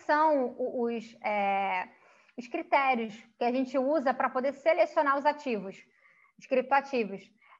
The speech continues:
É, então, assim, o Ibovespa, você vai lá, liquidez, você vai lá, valo-, valor de mercado, mas aqui a gente tem que dar um passo atrás e olhar o seguinte, onde que esse criptoativo ele é negociado? Então, se ele não for negociado nas empresas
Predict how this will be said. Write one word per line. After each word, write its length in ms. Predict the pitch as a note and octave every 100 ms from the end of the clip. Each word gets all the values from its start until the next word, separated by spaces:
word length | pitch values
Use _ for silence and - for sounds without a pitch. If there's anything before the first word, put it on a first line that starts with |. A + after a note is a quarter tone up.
| -
É, 1080 | A3+ A3+ A3 A3 G#3+ G#3+ G#3 G#3 G#3+ G#3+ A3+
então, 220 | A#3+ C#4
assim, 200 | C#4+ C4+
o 140 | B3
Ibovespa, 600 | B3+ C#4 C4 D4 F#4+ -
você 120 | -
vai 160 | C#4+ C4+
lá, 420 | C4+ C4+ B3 A3
liquidez, 560 | A#3+ B3 B3 D4+ F4 -
você 80 | B3+
vai 140 | B3
lá, 100 | A#3+
valo-, 180 | B3 A#3+
valor 240 | A3+ A#3+
de 80 | A#3+
mercado, 480 | C4+ C#4 D4 D4 F#4+ - _ - -
mas 120 | D4+ D#4
aqui 160 | D#4
a 40 | E4
gente 200 | E4 E4
tem 100 | F4+
que 60 |
dar 100 | D4+
um 80 | E4
passo 260 | D#4+ D4+ D#4
atrás 560 | D4+ C4 A#3+ A#3 A3+ -
e 140 | A#3+ B3
olhar 380 | B3 A#3+ A#3+
o 40 | B3+
seguinte, 460 | C4+ B3 B3 A#3 -
onde 280 | C#4 D#4
que 100 | D4+
esse 220 | D4+ D#4 A#3+
criptoativo 580 | - C4 B3 A#3+ B3
ele 80 | B3+
é 60 | B3+
negociado? 760 | B3+ B3 B3+ C#4 A3+ G3+ F#3 F3+ _ _ _ _ _ _ _ _ -
Então, 160 | C4+
se 80 | C4+
ele 100 | E4
não 160 | F4+ G#4+
for 160 | G4+
negociado 720 | F#4+ D4+ E4 E4 D4+ A#3+ G#3+
nas 220 | A3+ B3 A#3+
empresas 540 | C4 C4 C4+ C#4